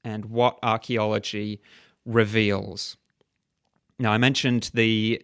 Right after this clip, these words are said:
Der Spiegel article that came out last December. Uh, Germany's preeminent magazine, the Spiegel magazine, published a piece entitled Kings, Prophets, Legends, The Historical Truth About the Heroes of the Bible.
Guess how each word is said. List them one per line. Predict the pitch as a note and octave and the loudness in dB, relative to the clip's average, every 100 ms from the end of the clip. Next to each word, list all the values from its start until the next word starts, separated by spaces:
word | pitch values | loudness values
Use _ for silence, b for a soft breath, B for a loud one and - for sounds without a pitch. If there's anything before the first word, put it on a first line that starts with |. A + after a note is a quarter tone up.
| - | -4
Der | A#2 | -4
Spiegel | - - C#3+ C#3+ C3 | -2 2 4 6 6
article | B2+ B2+ - C#3+ E3+ E3 | 4 2 -4 -2 -2 -4
that | - A#2 - | -2 0 -2
came | - B2 A2+ | -4 -4 -2
out | A2 A2 - | 0 -2 0
last | A#2 A2+ - - | 0 0 -2 -8
December. | - - D3 C3+ C3 A2+ B2+ B B B B | -8 -4 0 2 4 2 2 B B B B
Uh, | A#2+ A2 | 2 2
Germany's | G2+ C3 A#2+ A#2 A2+ A2 | 4 2 2 2 0 -2
preeminent | - _ - C3 C#3+ C#3+ C#3 | -8 _ 2 4 4 2 2
magazine, | B2+ B2+ A#2 B2+ C3+ D3 | 0 2 0 0 0 0
the | B2 A2 | 0 0
Spiegel | - - C3 B2 B2 | -2 0 0 2 0
magazine, | A#2 A2+ A2+ A#2 A#2 A#2+ | 0 0 -2 -2 -2 0
published | D#3 D3 D#3+ - | 0 2 -2 -2
a | |
piece | - D#3+ D#3 | -4 -4 -2
entitled | C#3+ B2+ C3+ C3+ B2+ G#2 | -4 -2 -2 0 -4 -6
Kings, | - F#3 G3 G3+ - | -4 -2 0 -2 -4
Prophets, | - E3 D#3+ D#3+ - - | 0 0 2 -4 -4 -10
Legends, | A#2 B2+ A#2+ A2 G#2 G2+ - B B B B | 0 0 0 -4 -6 -8 -12 B B B B
The | A2+ | 0
Historical | - - C#3+ D3 D3 C#3+ | 0 2 4 4 4 -4
Truth | - E3+ E3+ C#3 | 0 0 0 -2
About | C3 B2+ - | 0 0 0
the | |
Heroes | G#2 D3+ D3+ D3+ D3+ C#3+ - | -2 2 2 2 0 -4 -2
of | C3 B2 - | -2 -2 -8
the | A#2+ | -6
Bible. | G2+ A#2+ A2 G#2 G#2 | 2 4 4 2 -6